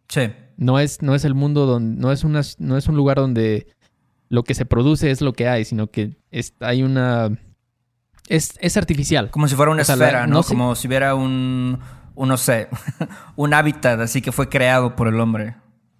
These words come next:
Speaker 2: Exacto.
Speaker 1: Ajá.
Speaker 2: Como que no... Dices, a ver, ¿cómo? A ver, tienes un grupo de académicos, este, que, pues, están estudiando, ¿no? No
Speaker 1: Sí.
Speaker 2: están produciendo mucho, solo están tomando recursos, están aprendiendo, ¿no?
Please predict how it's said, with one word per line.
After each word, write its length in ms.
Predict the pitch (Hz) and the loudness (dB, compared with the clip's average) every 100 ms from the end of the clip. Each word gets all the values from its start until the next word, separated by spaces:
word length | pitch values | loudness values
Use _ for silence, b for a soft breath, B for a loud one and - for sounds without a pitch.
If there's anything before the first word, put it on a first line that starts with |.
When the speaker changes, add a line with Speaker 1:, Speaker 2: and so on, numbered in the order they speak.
| - | -4
Speaker 2:
Exacto. 720 | 175 - 190 190 - 110 92 - | -4 0 0 0 -2 -6 -4 -2
Speaker 1:
Ajá. 80 | |
Speaker 2:
Como 220 | 123 135 127 | 2 2 2
que 360 | 143 143 156 | 2 2 2
no... 560 | 143 165 180 185 180 165 - b b b _ - | 2 2 4 4 2 0 -8 b b b _ -2
Dices, 320 | 165 160 147 | 2 2 2
a 80 | 147 | 2
ver, 240 | 160 135 | 2 0
¿cómo? 260 | - 180 113 | -2 0 2
A 40 | |
ver, 200 | 135 117 | 0 0
tienes 280 | - 165 185 | -2 0 2
un 140 | 190 | 4
grupo 280 | 180 185 180 | 2 2 2
de 60 | 147 | 0
académicos, 840 | 139 127 143 135 - 135 - - _ _ _ _ _ - | 0 0 2 -2 -2 -6 -8 -20 _ _ _ _ _ -4
este, 480 | 110 - 107 107 | -4 -2 -2 -2
que, 220 | - 120 117 | 0 -2 0
pues, 180 | - 135 | 0 -2
están 240 | - 165 | 0 0
estudiando, 500 | 180 - 147 160 110 | 2 2 2 2 0
¿no? 160 | 104 139 | -4 0
No 80 | 147 | 0
Speaker 1:
Sí. 60 | 156 | 0
Speaker 2:
están 160 | 127 | 2
produciendo 500 | - 143 127 147 143 | 2 2 2 0 -2
mucho, 300 | 143 143 - | -2 -2 -4
solo 180 | 120 147 | 0 0
están 260 | 151 147 147 | 2 0 0
tomando 400 | - 123 123 135 | 0 2 2 2
recursos, 420 | 123 127 123 95 | 0 0 -2 -2
están 220 | 101 113 | -2 0
aprendiendo, 720 | 123 120 120 107 131 180 107 | 0 0 0 2 0 0 0
¿no? 180 | 98 147 | -2 -4